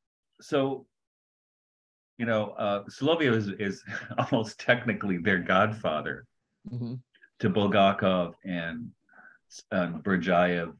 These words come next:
Speaker 1: and
Speaker 2: Very much so. Yep, yep.
Speaker 1: And, and those guys were all friends. Those three were all friends.
Speaker 2: Mm-hmm. I've got a
Speaker 1: But
Speaker 2: picture of, uh, again, Nesterov's famous painting of, uh,
Speaker 1: Nice.
Speaker 2: Florensky and Bulgakov back there.
Speaker 1: I've seen it. Yep.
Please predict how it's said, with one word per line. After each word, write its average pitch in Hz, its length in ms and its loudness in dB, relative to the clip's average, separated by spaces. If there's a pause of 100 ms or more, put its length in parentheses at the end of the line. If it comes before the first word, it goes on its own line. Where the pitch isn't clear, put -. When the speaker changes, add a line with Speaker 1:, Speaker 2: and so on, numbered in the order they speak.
Speaker 1:
and 85 120 -8
Speaker 2:
Very 226 220 4
much 185 280 0
so. 123 200 -2 (460)
Yep, - 160 -4 (260)
yep. - 120 -10 (200)
Speaker 1:
And, 107 460 4 (180)
and 127 160 4
those 247 180 4
guys 143 240 6
were 120 80 2
all 110 160 4
friends. - 460 -2
Those 139 160 -2
three 107 140 -2
were 87 160 0
all 101 100 2
friends. 139 560 -2
Speaker 2:
Mm-hmm. 123 280 -8 (420)
I've 139 120 2
got - 140 0
a 151 60 0
Speaker 1:
But - 160 8
Speaker 2:
picture 180 240 0
of, 135 140 4
uh, 131 80 10
again, 143 360 8
Nesterov's 147 560 10
famous 143 340 0
painting 143 440 -4
of, 101 160 -6
uh, 107 160 -6 (400)
Speaker 1:
Nice. 117 100 -2
Speaker 2:
Florensky 139 380 0
and 123 100 -8
Bulgakov 123 680 0
back 123 240 0
there. 135 260 -2 (480)
Speaker 1:
I've 107 160 -2
seen 135 260 -6
it. - 120 -10
Yep. 120 240 -2